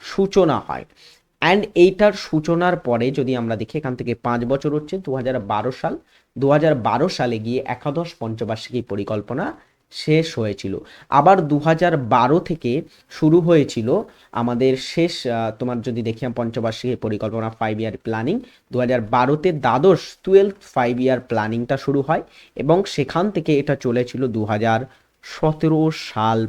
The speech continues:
পর্যন্ত। এটাও কিন্তু most important। চলো তাহলে আমরা নেক্সট কোশ্চেনটা দেখে নিই। ভাকরা নাঙ্গাল বাঁধ কোন নদীর উপর অবস্থিত?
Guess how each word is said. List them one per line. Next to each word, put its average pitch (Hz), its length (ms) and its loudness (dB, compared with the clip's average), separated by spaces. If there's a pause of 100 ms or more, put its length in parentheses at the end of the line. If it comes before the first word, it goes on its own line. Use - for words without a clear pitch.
(100)
পর্যন্ত। 104 600 -4 (340)
এটাও 160 260 -2
কিন্তু 120 360 -6
most 120 440 -4
important। 120 520 0 (340)
চলো 143 240 6
তাহলে 123 420 2
আমরা 117 280 -2
নেক্সট 147 340 2
কোশ্চেনটা 202 420 4
দেখে 196 260 2
নিই। 240 240 0 (260)
ভাকরা 190 480 -2
নাঙ্গাল 160 420 4
বাঁধ 131 420 0 (100)
কোন 165 200 0
নদীর 135 280 0
উপর 120 240 -2
অবস্থিত? 107 520 -6